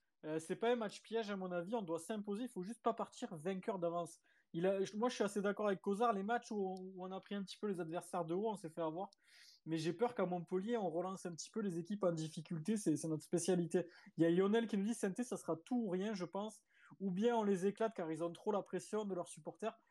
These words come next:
soit on sombre car on joue petit bras. Ouais, je pense que c'est un petit peu ce que, ce qu'était en train d'expliquer Romain, c'est si on arrive à,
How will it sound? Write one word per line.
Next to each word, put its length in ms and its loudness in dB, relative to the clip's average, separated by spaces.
soit 260 2
on 120 -2
sombre 420 -4
car 180 -6
on 100 -8
joue 120 -10
petit 340 -10
bras. 220 4
Ouais, 160 2
je 80 -14
pense 200 -4
que 60 -20
c'est 120 -6
un 80 -4
petit 140 -14
peu 120 -6
ce 80 -16
que, 240 -2
ce 80 -20
qu'était 180 0
en 80 0
train 140 -4
d'expliquer 480 -2
Romain, 380 2
c'est 340 -2
si 220 -2
on 140 4
arrive 340 2
à, 440 2